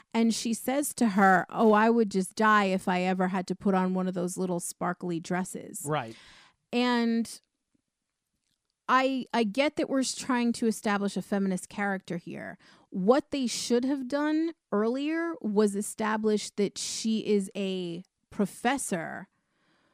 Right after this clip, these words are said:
Speaker 1: I think, for feminist studies. They never come out and say it because when we see her in class, they're talking about books. Uh, but I, I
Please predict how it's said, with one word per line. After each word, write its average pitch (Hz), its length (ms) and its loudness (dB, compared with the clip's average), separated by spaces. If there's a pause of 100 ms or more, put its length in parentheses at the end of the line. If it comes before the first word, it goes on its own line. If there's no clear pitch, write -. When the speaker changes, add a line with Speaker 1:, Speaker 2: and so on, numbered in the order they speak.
(440)
Speaker 1:
I 226 160 6
think, 302 340 0
for 254 200 -2
feminist 226 580 0
studies. 185 460 -4
They 214 180 2
never 226 460 4
come 233 260 0
out 214 200 0
and 190 140 0
say 196 320 -2
it 214 120 -4
because 190 380 0
when 190 200 2
we 190 120 -2
see 202 240 -4
her 202 160 0
in 180 120 -2
class, 185 360 -6
they're 180 140 -4
talking 180 360 -4
about 175 360 -6
books. 180 580 -10 (640)
Uh, 190 460 4
but 208 360 2
I, 214 240 -2
I 202 160 0